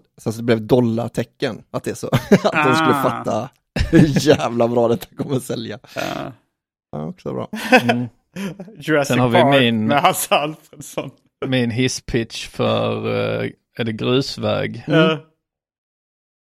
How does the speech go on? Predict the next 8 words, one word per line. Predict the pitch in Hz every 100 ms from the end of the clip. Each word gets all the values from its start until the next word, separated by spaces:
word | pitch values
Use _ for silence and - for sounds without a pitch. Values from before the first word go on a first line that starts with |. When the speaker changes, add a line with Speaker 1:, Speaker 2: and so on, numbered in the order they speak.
| _ -
Speaker 3:
Som, | - 113 110 110
eh, | 113 107 110 113
som | - 127
fucking | 117 - 120 127 123 127
Åmål, | 113 107 104 104 107
fast | - - 113 107 - - -
med | 113 107
heterosexuella. | 151 113 110 - 107 113 113 - 110 107 107